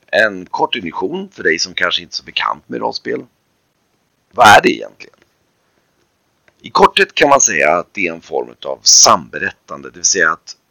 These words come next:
man berättar en historia tillsammans där alla bidrar till att hitta på saker genom att bestämma vad just den personen de spelar gör i olika situationer. Och spelledaren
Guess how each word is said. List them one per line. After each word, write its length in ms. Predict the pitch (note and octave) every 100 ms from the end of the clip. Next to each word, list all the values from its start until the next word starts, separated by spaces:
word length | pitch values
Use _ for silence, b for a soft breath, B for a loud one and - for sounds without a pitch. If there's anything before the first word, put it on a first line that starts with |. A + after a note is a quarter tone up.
| _
man 180 | F#2 G2+
berättar 380 | G2 - _ E2
en 60 |
historia 380 | F2 - C#2 A#1+
tillsammans 720 | - - - D#2 D#2 B1+ G#1 -
där 160 | C2 -
alla 280 | - C2+ C2
bidrar 560 | - E2 A1+ A#1+ D2+
till 200 | C#2 B1+
att 120 | G#1+ -
hitta 160 | -
på 280 | - - -
saker 460 | - - - - B2+
genom 280 | B2 D2+
att 140 | C#2 _
bestämma 600 | - - A#1+ C2+ G2 - _ _ _ _ _ _
vad 140 | - F2+
just 240 | D#2+ -
den 140 | C#2
personen 480 | C#2 - A#1+ D2+ G#2
de 100 | C2+
spelar 460 | - F2 B1+ B1 E2
gör 180 | G#2 D#2+
i 40 |
olika 240 | F2 D#2
situationer. 680 | D#2 - D#2 F#2 D2 F#2+ A#2 _ _ _ _ _ _ _ _ _ _ _ _
Och 100 | -
spelledaren 960 | - D3+ D#2+ E2+ A2 A#2 C3 C3 B2